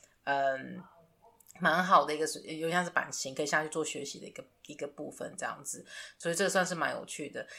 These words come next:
那其实如果说大家有机会可以去翻他们以前在更早之前的，或者说现在他们的一些就是材质，就他们品牌的服装的材质。那他们有很多衣服就是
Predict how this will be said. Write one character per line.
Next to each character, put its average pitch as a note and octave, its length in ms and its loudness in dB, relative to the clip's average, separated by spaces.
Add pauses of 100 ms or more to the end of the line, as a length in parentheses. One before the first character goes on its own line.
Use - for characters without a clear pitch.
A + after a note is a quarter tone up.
(140)
那 G#3+ 320 8
其 A3 180 2
实 A#3 100 2
如 A3+ 120 4
果 G3 140 4
说 F#3 160 2
大 F3+ 180 8
家 E3 100 8
有 D3 80 8
机 D#3 180 -4
会 E3 100 0
可 D#3+ 100 -4
以 - 20 -2
去 D3+ 100 -4
翻 C#3 320 0
他 C#3+ 140 0
们 C3+ 180 -4
以 B2+ 60 -12
前 B2+ 360 -4
在 E3+ 140 4
更 E3+ 280 4
早 C3 200 0
之 D3 140 -6
前 C3+ 340 -4
的， - 400 -6
或 F3+ 100 -6
者 C#3+ 80 -6
说 D3 120 -2
现 D3 200 -2
在 C#3 140 2
他 C#3+ 80 -4
们 C3+ 140 -6
的 - 80 -6
一 C3 80 -6
些 C3+ 220 -2
就 C3+ 120 -8
是 C3+ 200 -6
材 C3 320 -2
质， - 260 -4
就 - 140 -6
他 D#3 100 -4
们 - 80 -6
品 - 160 -14
牌 - 220 -8
的 - 260 -8
服 - 200 -14
装 C#3 200 -4
的 C3 40 -6
材 - 280 -8
质。 - 260 -10 (460)
那 F3+ 80 6
他 F3 60 6
们 E3+ 100 -2
有 D3+ 100 4
很 D3 160 0
多 D3+ 240 -2
衣 D#3 80 -6
服 - 160 -12
就 D3+ 100 -8
是 D3 360 -6